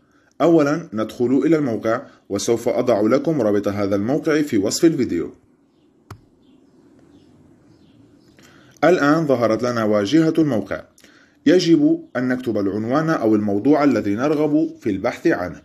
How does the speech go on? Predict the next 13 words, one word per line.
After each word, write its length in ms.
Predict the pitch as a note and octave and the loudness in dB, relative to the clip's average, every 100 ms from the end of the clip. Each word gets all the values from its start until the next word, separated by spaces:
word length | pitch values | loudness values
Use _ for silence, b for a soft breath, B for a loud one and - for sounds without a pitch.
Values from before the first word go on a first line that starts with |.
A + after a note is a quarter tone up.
| b b b | b b b
وأنا 560 | A2+ B2+ E3 F3+ F3 - | 0 2 2 -2 -2 0
أرغب 320 | A2+ G#2 G2+ | 0 0 -2
في 100 | G2+ | -2
البحث 360 | A2 D3+ D#3+ D#3 | -2 -2 -2 0
عن 240 | B2+ A2+ | 0 0
موضوع 360 | G#2 G#2 C3 A#2 | -2 0 0 0
العقوبات 640 | G#2+ G2 G#2+ G#2+ C3+ D3+ | -2 -2 -2 0 2 2
الاقتصادية 1040 | D3 F#2+ - G#2+ G#2+ G#2 D3 D3+ D3+ - | 0 -2 -10 -8 -4 0 2 2 0 -4
أحادية 440 | - F#2+ A2 D#3+ D#3+ | -4 -6 2 2 2
الجانب 420 | D3 A#2+ G2+ G2+ | 0 -2 -4 -2
على 340 | A2 G2 G#2+ G#2+ | 0 0 -2 -2
سبيل 340 | B2 G2+ F2+ | -4 -4 -4
المثال، 440 | G2+ C3 D#3+ B2 | -6 -2 0 0